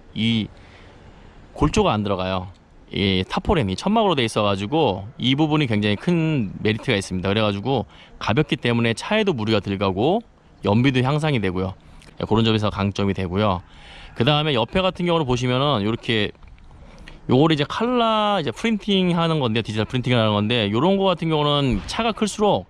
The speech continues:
굉장히 홍보 효과가 좋아요. 보면은 이제 신제품이 나오거나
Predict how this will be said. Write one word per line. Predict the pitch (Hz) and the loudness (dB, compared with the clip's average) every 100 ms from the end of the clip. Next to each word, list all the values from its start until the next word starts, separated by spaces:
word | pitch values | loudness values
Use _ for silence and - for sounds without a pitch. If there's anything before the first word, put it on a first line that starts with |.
| - - - - | -16 -20 -20 -6
굉장히 | - 160 196 196 190 180 175 175 - - - | 2 2 4 2 0 0 -2 -6 -14 -6 2
홍보 | 269 269 | 4 4
효과가 | - 143 | 4 0
좋아요. | 104 95 90 90 - - - - - - | 0 0 -2 -4 -10 -20 -20 -20 -20 -4
보면은 | 107 127 127 117 | 0 2 2 0
이제 | 101 110 101 95 - - | 0 0 0 -4 -10 -16
신제품이 | - 240 262 240 165 | -4 0 2 2 0
나오거나 | 98 104 107 110 95 | 0 0 -2 0 -2